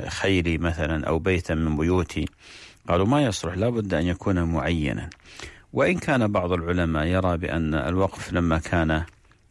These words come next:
آه، فيه نوع التبرع هذا، فيصح ال-، يصح الوقف غير المعين، آه، ولهم كلام في هذا. الأمر الرابع، أن يك-، أن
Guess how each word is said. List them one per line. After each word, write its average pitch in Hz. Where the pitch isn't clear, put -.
آه، 76
فيه 82
نوع 82
التبرع 82
هذا، 73
فيصح -
ال-، 76
يصح -
الوقف 92
غير 90
المعين، 80
آه، 69
ولهم 107
كلام 95
في 73
هذا. 64
الأمر 76
الرابع، 101
أن 104
يك-، 107
أن 101